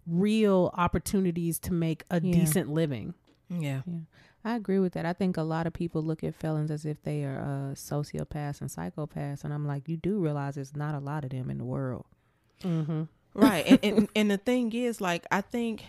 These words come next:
Speaker 3: just because a person has been incarcerated, it doesn't mean that they have no skills. It doesn't mean that they don't want to, like you were saying earlier, Doctor
Speaker 2: Mm-hmm.
Speaker 3: Strickland, it doesn't mean that they don't want to live a life of f-, freedom.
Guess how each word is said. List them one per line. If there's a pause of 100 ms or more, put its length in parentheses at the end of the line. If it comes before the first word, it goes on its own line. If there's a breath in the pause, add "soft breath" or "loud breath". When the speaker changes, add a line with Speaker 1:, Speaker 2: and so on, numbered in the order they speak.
(160)
Speaker 3:
just
because
a
person
has
been
incarcerated,
it
doesn't (100)
mean
that (340 soft breath)
they
have
no
skills.
It
doesn't
mean
that
they
don't
want
to,
like
you
were
saying
earlier,
Doctor
Speaker 2:
Mm-hmm.
Speaker 3:
Strickland, (760 loud breath)
it
doesn't
mean
that
they
don't
want
to
live
a
life
of (440)
f-,
freedom.